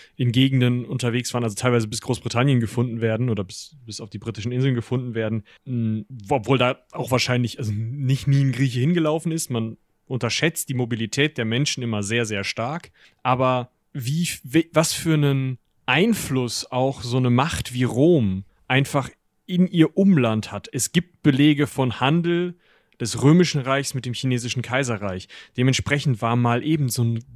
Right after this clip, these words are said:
Galeere voll Krempel nach Finnland bringen jetzt nicht so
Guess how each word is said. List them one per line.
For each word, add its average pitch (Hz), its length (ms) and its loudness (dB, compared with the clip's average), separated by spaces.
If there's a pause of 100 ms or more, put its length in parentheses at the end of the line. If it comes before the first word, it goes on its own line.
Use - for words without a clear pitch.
(100)
Galeere 131 400 2
voll 120 220 -2
Krempel 139 420 0
nach 110 220 -2
Finnland 127 560 0
bringen 95 460 -2 (160)
jetzt - 280 -4
nicht 139 420 2
so 156 640 4